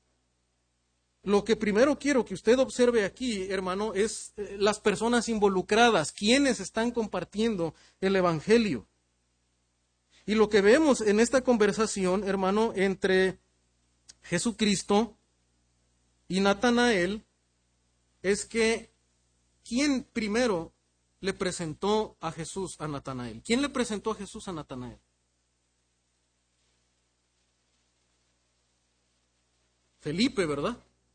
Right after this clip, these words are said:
Ahora, ¿quién era Felipe? ¿Qué, qué relación tenía con Natanael? Eran amigos, eran amigos,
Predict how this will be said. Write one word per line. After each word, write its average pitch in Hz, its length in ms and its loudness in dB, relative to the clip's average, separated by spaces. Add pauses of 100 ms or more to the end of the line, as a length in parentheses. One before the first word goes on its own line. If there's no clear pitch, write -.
(320)
Ahora, 190 280 -2
¿quién 208 220 -4
era 214 160 0
Felipe? 196 500 -4
¿Qué, 226 140 -6
qué 214 140 4
relación 240 500 4
tenía 240 340 4
con 208 180 0
Natanael? 190 580 -4 (3500)
Eran 196 260 2
amigos, 196 1040 -2 (1000)
eran 202 200 -8
amigos, 226 600 -10